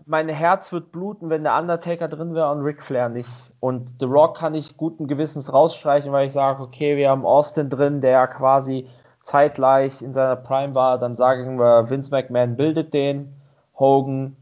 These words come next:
Flair, Taker und Austin sind drauf. Und Jericho klettert gerade hoch und wenn er in den nächsten fünf, sechs Jahren immer noch so abspult, setzt er sich noch damit rein.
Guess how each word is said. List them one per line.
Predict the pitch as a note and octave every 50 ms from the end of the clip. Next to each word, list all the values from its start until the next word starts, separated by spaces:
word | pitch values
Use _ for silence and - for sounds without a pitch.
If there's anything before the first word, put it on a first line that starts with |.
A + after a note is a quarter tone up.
| _
Flair, | _ _ - C3+ C3 B2+ C3 B2+ B2 B2 A#2+ B2 B2 - - - - _ _
Taker | - - C#3+ C3+ C3+ C3 C3+ - C3 A#2 A#2 A2+ A2+ A2+ - - - _ _ _ _ _ _ _ _ _ - - -
und | - A2 A2 A2 A2 G#2 G#2 - - - _ _ _ _ _ -
Austin | B2+ D3 D#3+ D#3+ - - E3 D#3 D#3 D3+ D3+ D#3 D#3 _ _ _ _
sind | - C3+ B2+ B2 B2
drauf. | B2+ B2+ B2 C3 C#3 D3 D3 - - - _ _ _ _ _ _ _ _ _ _ _ _ _ -
Und | B2 B2 A#2+ A#2 B2 - -
Jericho | C3 B2+ C#3 C#3+ C#3 - D3 C3+
klettert | - - D3 C#3+ - E3+ D3+ - -
gerade | B2 A#2+ B2 B2 B2+ B2
hoch | B2 C#3+ D3 C#3 C#3
und | C#3 C3 B2+ C3 B2+ A#2+ - - - _ _ -
wenn | F#2+ A2+ A#2+ A#2+
er | A#2 A#2+
in | B2 A#2+
den | A#2+ B2
nächsten | B2+ B2+ B2+ - - B2
fünf, | - - C3 C3 C3
sechs | - B2+ B2+ B2+ B2
Jahren | C3+ C3 C3 C3 C3 B2
immer | B2+ C#3 C#3 C3+
noch | C3+ C3 -
so | - - A#2
abspult, | F#2+ B2+ - - - - - C3 C3 B2+ B2 B2 - - - - - - -
setzt | B2+ B2 B2 B2+ - -
er | A#2
sich | A2 A2+ A2 B2
noch | A#2 G#2+ A2
damit | - A2+ A2 A2 G#2+ A2+
rein. | G#2 G2 G2 G2 G#2